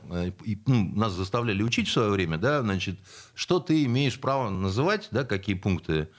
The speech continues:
значит, в случае попадания в плен, да, если тебя, значит, э, признают комбатантом, они расстреливают на месте, как непонятно кого, да.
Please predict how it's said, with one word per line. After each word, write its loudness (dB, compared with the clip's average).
значит, 0
в -10
случае 2
попадания 0
в -6
плен, -2
да, -2
если -4
тебя, -2
значит, -4
э, -6
признают 0
комбатантом, 0
они 0
расстреливают 0
на 2
месте, 0
как -4
непонятно 0
кого, -4
да. -4